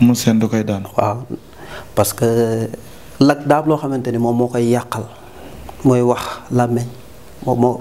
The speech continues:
Speaker 2: te moom mooy yàqal boppam.
Speaker 1: Hmm.
Speaker 2: Waaw. Te su bëree si atum ren ji dañ koy daanaan, incha Allah.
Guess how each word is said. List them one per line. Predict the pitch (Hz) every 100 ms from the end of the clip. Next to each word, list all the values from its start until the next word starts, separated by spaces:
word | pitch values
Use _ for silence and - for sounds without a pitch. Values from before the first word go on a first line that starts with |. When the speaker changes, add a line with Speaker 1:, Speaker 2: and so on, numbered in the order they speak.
| -
Speaker 2:
te | 120
moom | 127 123
mooy | 127
yàqal | 123 120 113
boppam. | - 117 120 123 - - - - - - - - - - - - - -
Speaker 1:
Hmm. | 139 165 131 -
Speaker 2:
Waaw. | 104 104 104 -
Te | -
su | 160
bëree | 135 160 160
si | -
atum | 139 139
ren | 131 131
ji | 123 120
dañ | 117
koy | 117 110
daanaan, | 117 113 110
incha | 113 - 110
Allah. | 113